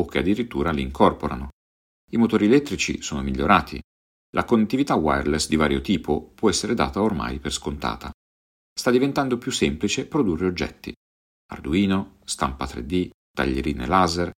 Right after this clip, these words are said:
e facilità di accesso alla fresatura a controllo numerico rendono più semplice prototipare l'hardware. I rivenditori poi sono sempre meno un collo di bottiglia,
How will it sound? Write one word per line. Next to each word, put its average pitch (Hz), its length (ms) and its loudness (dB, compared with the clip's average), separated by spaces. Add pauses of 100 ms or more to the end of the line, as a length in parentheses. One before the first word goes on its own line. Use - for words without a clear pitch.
e - 60 -12
facilità 85 440 0
di 87 120 4
accesso 82 420 0
alla 73 140 -2
fresatura 82 500 0
a 76 80 -2
controllo 85 420 -2
numerico 76 580 -2 (200)
rendono 104 360 4
più 190 140 -2
semplice 71 560 -2
prototipare 117 680 -4
l'hardware. 64 460 -6 (720)
I 76 40 2
rivenditori 82 540 2
poi 85 340 2 (160)
sono 76 220 -4
sempre 135 380 0
meno 87 220 0
un 85 60 -4
collo 78 260 0
di 76 100 0
bottiglia, 85 520 0